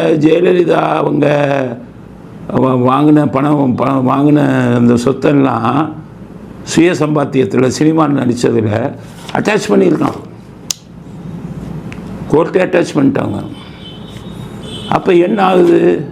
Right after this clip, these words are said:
அந்த அம்மா அளவுக்கு அதிகமாக சொத்து சேர்த்தவளுக்கு எப்ப வரும்? அரசியலுக்கு வந்து சொத்து வாங்கினா தானே வரும். இதே இது இன்னும் நம்ம பாருங்க,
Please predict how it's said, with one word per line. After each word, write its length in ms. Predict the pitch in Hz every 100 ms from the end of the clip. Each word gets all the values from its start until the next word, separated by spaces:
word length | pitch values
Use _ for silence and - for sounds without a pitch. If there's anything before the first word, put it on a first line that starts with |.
| -
அந்த 220 | - 170
அம்மா 520 | 175 202 196 160 147 139
அளவுக்கு 440 | 131 143 214 226 208
அதிகமாக 420 | 208 202 202 190
சொத்து 280 | 156 165 185
சேர்த்தவளுக்கு 640 | 180 170 175 175 170 160
எப்ப 280 | 151 156 175
வரும்? 480 | 160 147 - - - - - - - - - -
அரசியலுக்கு 680 | - 139 - 143 139 -
வந்து 260 | 127 131 147
சொத்து 280 | 135 113 -
வாங்கினா 360 | 127 127 120
தானே 180 | 117 113
வரும். 520 | 110 - - - 104 - - - - - - - -
இதே 400 | - 131 180 214
இது 140 | 220 202
இன்னும் 240 | 190 202
நம்ம 240 | 196 180 170
பாருங்க, 340 | 160 139 113